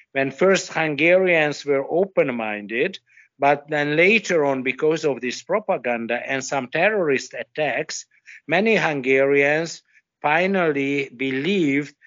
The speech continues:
that terrorism and migration come hand in hand. And the liberals and the Democrats had no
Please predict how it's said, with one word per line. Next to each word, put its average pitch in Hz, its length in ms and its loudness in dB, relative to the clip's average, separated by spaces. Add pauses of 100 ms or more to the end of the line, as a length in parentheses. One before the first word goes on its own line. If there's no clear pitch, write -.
(200)
that 131 280 -2
terrorism 156 880 2
and 131 200 -6
migration 143 960 0 (220)
come 147 200 -2
hand 143 440 -2
in 143 140 -2
hand. 190 500 -6 (680)
And 147 300 -2
the 147 140 2
liberals 165 680 2
and 135 200 -6
the 131 60 -2
Democrats 143 800 -2 (240)
had 139 200 0
no 170 540 2